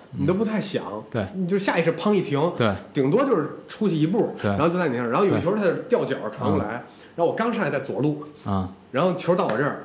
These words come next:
Speaker 1: 啊。
Speaker 2: 然后我们前面是一个那种中东或怎么着的一个那种，那大哥应该是身体条件不是特别好。
Speaker 1: 嗯。啊。
Speaker 2: 我呢就很兴奋拿着那球，就在禁区前面了嘛，然后我就往右拨了一下。
Speaker 1: 啊。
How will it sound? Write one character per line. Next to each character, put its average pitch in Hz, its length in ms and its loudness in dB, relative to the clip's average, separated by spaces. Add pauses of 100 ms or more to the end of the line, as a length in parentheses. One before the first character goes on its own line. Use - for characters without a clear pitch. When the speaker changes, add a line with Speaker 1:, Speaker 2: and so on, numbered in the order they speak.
(120)
Speaker 1:
啊。 101 200 -2
Speaker 2:
然 - 20 2
后 175 80 2
我 170 40 4
们 127 80 0
前 135 240 -2
面 202 100 4
是 185 160 2
一 185 180 4
个 135 520 0 (1500)
那 185 160 4
种 110 200 0
中 214 220 2
东 226 260 4
或 165 140 2
怎 110 100 -4
么 95 100 -4
着 104 140 0
的 104 60 0
一 104 60 -2
个 110 60 0
那 110 80 0
种， 92 220 -4
那 156 80 -2
大 175 140 0
哥 196 220 2
应 208 100 0
该 202 120 4
是 147 200 0 (440)
身 - 220 2
体 147 60 2
条 123 120 -2
件 147 120 0
不 120 140 -2
是 156 100 2
特 160 80 4
别 151 100 4
好。 131 160 -2
Speaker 1:
嗯。 104 80 0
啊。 95 200 0 (480)
Speaker 2:
我 127 240 0
呢 151 100 0
就 208 80 4
很 117 180 -2
兴 262 280 2
奋 190 120 2
拿 113 160 -2
着 113 80 0
那 107 60 -2
球， 98 300 -6
就 156 220 -2
在 160 200 -2
禁 170 160 0
区 170 140 -2
前 190 240 -6
面 185 100 2
了 180 80 2
嘛， 107 220 -4 (460)
然 165 120 2
后 180 60 4
我 151 40 4
就 180 80 0
往 139 140 2
右 160 100 2
拨 208 240 4
了 165 80 4
一 101 80 0
下。 92 140 -6 (180)
Speaker 1:
啊。 95 240 -2